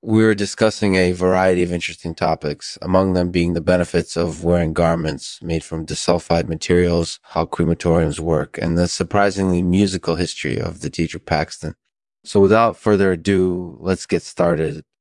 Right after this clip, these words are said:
This show is produced in partnership with Textile Septicemia, a nonprofit organization dedicated to fighting the global textile waste crisis.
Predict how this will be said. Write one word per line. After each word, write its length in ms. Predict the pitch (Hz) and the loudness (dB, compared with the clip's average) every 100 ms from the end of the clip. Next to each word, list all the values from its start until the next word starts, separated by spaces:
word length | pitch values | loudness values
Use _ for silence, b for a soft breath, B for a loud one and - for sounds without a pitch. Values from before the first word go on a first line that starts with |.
| _ _ _ - | _ _ _ -2
This 180 | 107 | -2
show 320 | 107 110 107 101 | 2 4 6 4
is 80 | |
produced 500 | - 101 85 92 - | 0 -4 0 -2 -2
in 60 | 85 | -10
partnership 640 | - 95 92 87 - 90 | -2 0 0 -4 -6 -6
with 140 | 87 - | -8 -4
Textile 440 | 107 98 - 95 | -4 -2 2 2
Septicemia, 920 | - 92 - 82 - 82 82 73 73 - | 2 -6 -8 -12 -8 -8 -8 -10 -14 -14
a 80 | 85 | -2
nonprofit 600 | 95 110 101 104 92 98 | 2 2 2 0 2 2
organization 720 | 98 98 92 90 87 - 85 | 2 2 2 2 2 -2 -2
dedicated 580 | 90 95 90 95 90 - | 0 0 2 0 0 -4
to 80 | |
fighting 440 | - 92 92 92 82 | -4 0 2 2 -4
the 100 | 82 | -6
global 340 | 90 92 90 | -4 -4 -4
textile 500 | - 92 87 - 82 | -4 -4 -2 -4 -4
waste 280 | 85 85 - | -2 -4 -4
crisis. 400 | - 76 - - | -6 -6 -6 -16